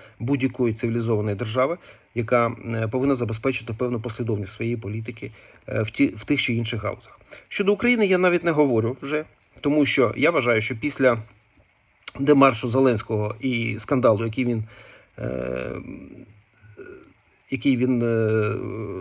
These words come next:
став ініціатором, якого він двадцять восьмого лютого дві тисячі двадцять п'ятого року в Вашингтоні, Україна вже не є суб'єктом, який має власну волю і власне бачення, м, і вплив на ці перемовини. Е, після того, як Зеленський вибачився,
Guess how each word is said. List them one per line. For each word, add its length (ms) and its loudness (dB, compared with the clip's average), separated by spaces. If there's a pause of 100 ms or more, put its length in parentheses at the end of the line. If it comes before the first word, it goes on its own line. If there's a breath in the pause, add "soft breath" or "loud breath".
став 320 6
ініціатором, 520 4
якого 340 4
він 220 0
двадцять 240 0
восьмого 300 -2
лютого 260 -4
дві 100 -6
тисячі 240 -6
двадцять 200 -4
п'ятого 260 -4
року 180 -8
в 20 -4
Вашингтоні, 640 -4 (600 loud breath)
Україна 640 0 (540 loud breath)
вже 200 2
не 120 6
є 200 2
суб'єктом, 640 -4 (460 loud breath)
який 240 2
має 220 4
власну 360 2
волю 380 0
і 240 -2
власне 340 0
бачення, 500 -2 (500 soft breath)
м, 280 -10
і 100 -2
вплив 400 4
на 120 0
ці 140 -2
перемовини. 640 -2 (540 loud breath)
Е, 180 0
після 260 -2
того, 220 2
як 100 2
Зеленський 380 0
вибачився, 640 -2